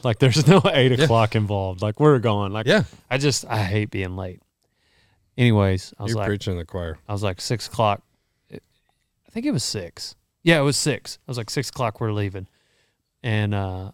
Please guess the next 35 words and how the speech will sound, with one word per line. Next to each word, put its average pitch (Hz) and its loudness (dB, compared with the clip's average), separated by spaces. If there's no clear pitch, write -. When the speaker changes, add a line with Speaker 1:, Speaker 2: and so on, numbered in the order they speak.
Speaker 1:
truck's - -2
running, 117 0
I'm 110 -2
in 101 -4
front. 110 -6
I 123 -4
also 160 0
don't 143 4
like 120 0
waking 120 -4
people 107 -6
up. 110 -4
Like, 107 -10
I 107 -4
don't, 104 -6
I 101 -8
don't 104 -4
know, 104 -2
like, 101 -4
even 131 -2
just 113 -6
in 110 -6
the 101 -8
house, 107 -6
like, 107 -10
I'm 113 -4
pretty, 107 -8
Speaker 2:
Yeah. 156 0
Speaker 1:
like, - -12
if 107 -10
I 120 0
know 131 2
people 127 -2
are 113 0
asleep, 123 -2